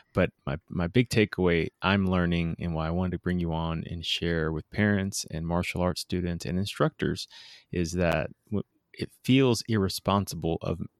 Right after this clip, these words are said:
now that I know, now that I'm a little more educated about, um, con-, about, um, uh, these, um, conditioning things afterward, after working out and even dealing with pain, I feel, uh, like when I'm not icing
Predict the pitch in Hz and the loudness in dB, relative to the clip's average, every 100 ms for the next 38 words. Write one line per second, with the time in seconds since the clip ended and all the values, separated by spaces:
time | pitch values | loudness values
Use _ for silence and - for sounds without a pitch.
0 | - 98 104 90 85 85 78 95 - 87 | 0 0 2 0 0 0 0 -4 -4 -2
1 | 87 87 87 82 - 87 87 85 82 78 | -2 -4 -4 -4 -4 -4 -4 -4 -4 -4
2 | 80 76 - - - - _ - 95 82 | -4 -4 -8 -16 -20 -20 _ -6 -4 -4
3 | 78 123 - - 87 - 85 82 82 80 | -8 -10 -10 -6 -4 -4 -4 -4 -4 -6
4 | 82 - - - - - - - - 85 | -8 -12 -14 -12 -10 -12 -18 -20 -8 -4
5 | 85 82 80 82 85 90 - 107 _ - | -4 -4 -6 -6 -8 -10 -12 -16 _ -8
6 | 95 95 - 90 87 - 85 85 92 - | 0 2 2 -2 -4 -4 -2 0 0 0
7 | 82 82 85 - _ - - 95 - 87 | -4 -2 -4 -8 _ -12 -4 -2 2 2
8 | 85 80 87 90 80 - - - - 104 | 2 2 2 2 0 -4 -20 -20 -2 4
9 | 107 104 95 90 82 - 127 117 90 92 | 6 6 4 2 0 0 2 2 2 -2
10 | - 104 101 95 - _ - - - - | -2 2 2 0 -6 _ -12 -10 -10 -12
11 | _ 92 - 87 85 85 98 165 - 95 | _ -8 -4 -4 -2 0 2 2 0 -2
12 | 90 - 85 101 | -2 -2 -2 -2